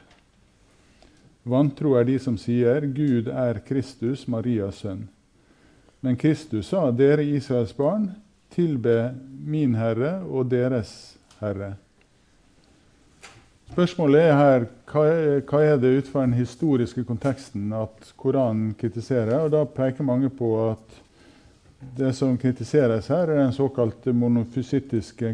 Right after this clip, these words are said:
kristologien, som en del av dere nå vil bli fortrolig med på et annet studieemne, tusen og en. Eh, altså en retning innenfor en urkristne dogmeutviklinga,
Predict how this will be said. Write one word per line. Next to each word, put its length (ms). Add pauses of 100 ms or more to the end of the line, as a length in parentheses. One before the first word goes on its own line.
kristologien, 720
som 180
en 140
del 160
av 140
dere 260
nå 220 (100)
vil 240
bli 240
fortrolig 480
med 320
på 140 (480)
et 160
annet 240
studieemne, 520 (140)
tusen 320
og 380
en. 100 (1500)
Eh, 720 (1800)
altså 160
en 140
retning 340
innenfor 400
en 240
urkristne 480
dogmeutviklinga, 960